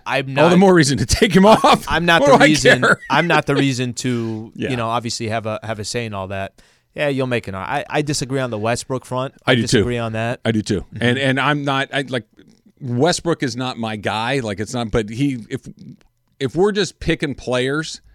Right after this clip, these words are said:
Speaker 2: I'm taking Russell Westbrook before I'm taking Dwight Howard. And Dwight Howard's a great player. Dwight Howard, you know, defense and everything comes along with it. He plays really hard.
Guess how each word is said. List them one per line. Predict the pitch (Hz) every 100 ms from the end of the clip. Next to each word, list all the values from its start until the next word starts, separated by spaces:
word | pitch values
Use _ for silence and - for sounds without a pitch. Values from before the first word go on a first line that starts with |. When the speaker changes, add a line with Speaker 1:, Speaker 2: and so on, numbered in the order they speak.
| _ _
Speaker 2:
I'm | - 247
taking | 180 165 131
Russell | 123 131 -
Westbrook | 104 120 - 104
before | 95 -
I'm | 135
taking | 98 110 98
Dwight | 95 90 78
Howard. | 87 95 - - _ _ _ _ _ -
And | 123
Dwight | 120 175 143
Howard's | 185 156
a |
great | 120 147
player. | 160 190 98 90
Dwight | 139 151
Howard, | 139 151 139
you | 120
know, |
defense | 90 147 151 147 135
and | 131
everything | 131 123
comes | 135 117
along | 110 143 156
with | 151
it. |
He | 123
plays | - 120 135
really | 143 143
hard. | 107 139 139 135